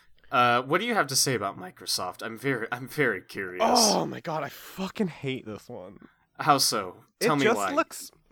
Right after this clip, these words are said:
Speaker 2: so it doesn't look like a, um, a p-, cold person. It looks like an alien with tusks.
Speaker 1: Okay. Uh, I guess I can see that.
Speaker 2: I don't know.
Speaker 1: Um,
Speaker 2: There's just something about it where,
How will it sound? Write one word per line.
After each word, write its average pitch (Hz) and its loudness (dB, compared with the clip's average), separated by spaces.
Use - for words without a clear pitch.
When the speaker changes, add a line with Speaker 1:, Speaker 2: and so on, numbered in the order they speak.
Speaker 2:
so 208 6
it 220 8
doesn't 196 2
look 180 6
like 151 0
a, 123 -4
um, 104 -6
a 135 -8
p-, - -20
cold 269 4
person. 120 -6
It 113 -8
looks 156 -8
like 175 -2
an 156 -6
alien 143 -2
with 113 -8
tusks. - -14
Speaker 1:
Okay. 139 0
Uh, 127 4
I 139 -4
guess 180 -2
I 180 -2
can 117 -12
see - -4
that. 98 -4
Speaker 2:
I 156 6
don't 247 4
know. 175 6
Speaker 1:
Um, 127 0
Speaker 2:
There's 156 -4
just - -10
something 208 -6
about 147 6
it 127 0
where, 131 0